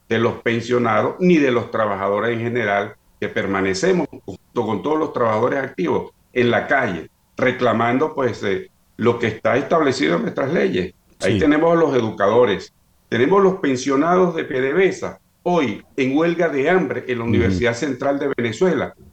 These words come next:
Speaker 1: porque le saquearon el fondo de pensiones que ellos cotizaron a P D V S A para tener un retiro digno.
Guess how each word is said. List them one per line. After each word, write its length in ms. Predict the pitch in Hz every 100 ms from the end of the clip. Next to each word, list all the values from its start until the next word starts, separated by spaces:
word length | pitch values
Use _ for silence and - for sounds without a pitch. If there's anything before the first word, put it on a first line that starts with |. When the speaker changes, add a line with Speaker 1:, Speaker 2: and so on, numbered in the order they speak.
| -
Speaker 1:
porque 640 | 135 131 - 135 127 127 _ _
le 500 | 127 127 131 127 - - 131
saquearon 760 | 123 131 127 160 208 190 139 127
el 100 | 107
fondo 420 | - 175 214 170
de 120 | 123
pensiones 560 | 110 107 98 185 190 139
que 100 | 131
ellos 140 | 151
cotizaron 560 | 165 127 113 113 139 156
a 100 | 131
P 120 | 107
D 80 | 104
V 100 | 143
S 120 | 165
A 60 | 135
para 200 | 107 101
tener 200 | 101 110
un 140 | 135
retiro 400 | 123 - 120 123
digno. 380 | 156 165 92